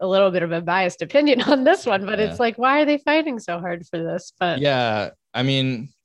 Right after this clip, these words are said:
Speaker 2: I think, well, um, you know, on the side of the rocket launching,
Speaker 1: Mm-hmm.
Speaker 2: rocket <laughs> launchers is,
Speaker 1: <laughs>
Speaker 2: um, is, um,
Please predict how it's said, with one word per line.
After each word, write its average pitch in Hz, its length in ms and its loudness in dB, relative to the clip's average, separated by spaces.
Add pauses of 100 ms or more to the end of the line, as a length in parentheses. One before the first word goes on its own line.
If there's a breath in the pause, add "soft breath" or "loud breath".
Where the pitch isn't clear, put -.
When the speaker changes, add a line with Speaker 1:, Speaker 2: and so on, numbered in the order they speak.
(140)
Speaker 2:
I 127 80 -4
think, 175 320 -4
well, 147 380 0 (260)
um, 104 540 -2 (180)
you 123 100 -4
know, 104 140 2
on 123 240 0
the 110 80 0
side 110 380 -2
of 98 180 -6
the 95 100 -2
rocket 104 420 -2
launching, 92 640 -4 (300)
Speaker 1:
Mm-hmm. 233 60 0
Speaker 2:
rocket 170 300 2
<laughs> 120 100 2
launchers 131 580 0
is, 110 280 0
Speaker 1:
<laughs> - 0 -
Speaker 2:
um, 107 380 2 (640 loud breath)
is, 110 320 0
um, 95 680 -2